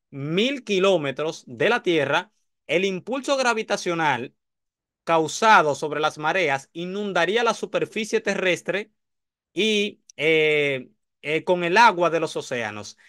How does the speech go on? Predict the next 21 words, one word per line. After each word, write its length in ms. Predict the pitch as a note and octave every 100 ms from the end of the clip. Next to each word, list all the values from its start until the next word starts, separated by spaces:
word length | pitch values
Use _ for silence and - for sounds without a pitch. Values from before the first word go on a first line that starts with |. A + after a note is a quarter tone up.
| _ _ _
Sea 380 | - A#3 C4+
donde 260 | C4+ C4 A3
sea 380 | - G3 F3+ D#3
que 100 | C#3+
el 60 |
hombre 260 | E3+ G3+ F#3+
mire 380 | F3+ F3 C3 B2
el 140 | B2+
universo, 580 | E3+ F#3 F3 D3+ C#3 D#3 C#3+
hay 180 | F3
una 200 | G#3+ G#3
armonía, 680 | G3 F#3 D#3+ E3 F3 B2+ - _ _ _
un 240 | - A3 G3+
orden. 560 | G#3 F3+ B2 A2+ G#2+ _ _
Igualmente, 800 | - D#3 G3+ B3+ A3+ G3 E3+ D3+
Dios 240 | C#3+ G3+ G#3+
se 80 |
reveló 640 | G#3 G#3 F#3 E3 D3+ - _
en 220 | D3 E3+
la 140 | E3 C#3+
tierra. 540 | D#3+ E3 B2 G#2 G2